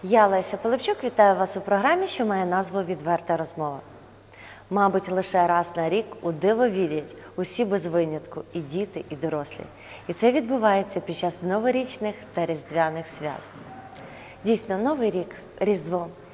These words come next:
є у цьому щось казкове, щось магічне. Приходить Новий рік, який буде повний різних подій, випробувань, поразок, перемог. Але саме цю подію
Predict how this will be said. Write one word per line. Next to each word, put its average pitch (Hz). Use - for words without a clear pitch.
є 254
у 233
цьому 208
щось 208
казкове, 185
щось -
магічне. 220
Приходить 269
Новий 233
рік, 240
який 180
буде 196
повний 240
різних 208
подій, 160
випробувань, 175
поразок, 180
перемог. 180
Але 220
саме 240
цю 240
подію 185